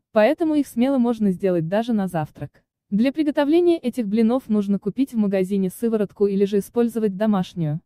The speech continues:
В тесто добавляются сухие дрожжи, однако смело можно использовать и свежие,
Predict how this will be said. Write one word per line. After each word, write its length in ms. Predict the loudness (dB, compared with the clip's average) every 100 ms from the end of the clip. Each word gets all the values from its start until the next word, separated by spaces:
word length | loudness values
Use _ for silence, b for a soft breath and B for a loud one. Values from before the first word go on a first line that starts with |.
| _ _
В 140 | -12
тесто 320 | -2 -2 0
добавляются 580 | 0 0 2 0 0 -4
сухие 380 | -6 -6 0 0
дрожжи, 540 | 2 0 0 -4 -10 -10 _
однако 400 | -2 0 0 -4
смело 320 | -4 -2 0
можно 300 | 0 0 0
использовать 560 | -2 0 -2 0 -4 -4
и 40 |
свежие, 600 | -8 -4 -4 -2 -2 -4